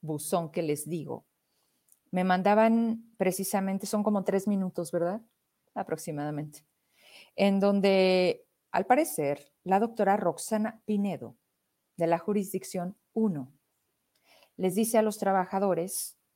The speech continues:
que están por caducar las vacunas de covid. Esta premura o esta accesibilidad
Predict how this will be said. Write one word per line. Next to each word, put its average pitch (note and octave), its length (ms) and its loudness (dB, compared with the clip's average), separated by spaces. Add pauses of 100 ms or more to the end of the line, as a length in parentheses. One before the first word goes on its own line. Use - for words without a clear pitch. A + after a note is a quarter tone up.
(1160)
que - 80 -6
están G#3 240 0
por A3 180 -4
caducar F#3+ 580 -4 (760)
las F#3 240 0
vacunas - 800 -6 (640)
de F3 140 -2
covid. C4 240 0 (1800)
Esta F#4+ 300 4
premura A3 840 4 (120)
o F#3 160 4
esta B3+ 380 4
accesibilidad F#3+ 1200 0